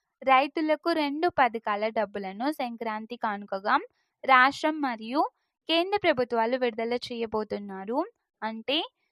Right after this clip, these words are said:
రైతులకు డబుల్ ధమాకా అన్నమాట. So, ఏ తేదీన విడుదల చేస్తారు, అర్హతలు ఏంటి, దానికి సంబంధించిన పూర్తి ఇన్ఫర్మేషన్ ఈ వీడియోలో తెలుసుకుందాం. So, ప్లీజ్ చూడండి, ఎక్కడ కూడా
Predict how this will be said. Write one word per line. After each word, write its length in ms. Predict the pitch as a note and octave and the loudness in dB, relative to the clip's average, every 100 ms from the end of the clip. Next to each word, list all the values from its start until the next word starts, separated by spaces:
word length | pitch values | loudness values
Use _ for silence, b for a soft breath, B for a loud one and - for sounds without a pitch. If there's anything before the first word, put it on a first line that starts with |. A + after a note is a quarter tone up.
| _ - | _ -2
రైతులకు 720 | C4 C4 C#4+ D4 C4+ B3+ D4+ F#4 - _ _ - | 4 4 4 -2 -2 -2 -2 -2 -2 _ _ 0
డబుల్ 440 | A#3+ C4+ D#4+ G4+ | 6 8 8 6
ధమాకా 480 | E4 B3 A3+ G#3+ - | 4 2 -2 -4 -2
అన్నమాట. 520 | A3 G3+ G3 F#3+ G3 A#3+ D#4+ - _ _ _ | -2 -2 -6 -8 0 4 4 2 _ _ _
So, 100 | - C4+ C#4 | 4 4 6
ఏ 100 | D#4 | 2
తేదీన 440 | F#4 F#4 D4 C#4 C#4 | 0 0 0 0 2
విడుదల 380 | C4 A#3+ A#3 A#3+ | 4 4 6 4
చేస్తారు, 520 | B3 A#3 A3 A3+ A3 A#3+ | 4 2 2 2 8 10
అర్హతలు 640 | A#3 A#3 A#3+ C4+ C#4+ C#4+ C#4 | 10 8 2 0 2 4 4
ఏంటి, 420 | A#3+ A3 G#3+ - D4 A4+ _ _ _ - | 2 -2 -8 -6 -6 -6 _ _ _ 4
దానికి 380 | D4+ D#4+ G4 G#4 | 6 6 2 -4
సంబంధించిన 800 | G4+ E4+ C#4 C4 C4 B3+ - B3 B3+ B3+ | -2 0 -2 -4 -6 -6 -8 -2 -2 2
పూర్తి 400 | C#4 D4+ D4+ C4+ | 8 10 8 2
ఇన్ఫర్మేషన్ 840 | B3 A#3 A3 G3+ G3 G#3 B3+ D4+ A#4+ _ _ _ _ - | -2 0 -2 -2 -8 -6 0 0 0 _ _ _ _ 0
ఈ 80 | F#4+ | 2
వీడియోలో 400 | F4 B3+ G#3 G3 | 2 0 0 -2
తెలుసుకుందాం. 800 | G3+ G3+ G#3 - G#3+ G#3+ A3 C4+ G4+ _ _ _ _ | -4 -6 -8 -10 -10 -10 -4 -4 -4 _ _ _ _
So, 80 | - E4 | 0 0
ప్లీజ్ 260 | E4+ F#4 | 2 0
చూడండి, 300 | F#4 F4+ F4+ E4+ | 0 -2 -2 -2
ఎక్కడ 200 | D4 C#4+ | 0 -2
కూడా 240 | C#4+ D4 | 0 2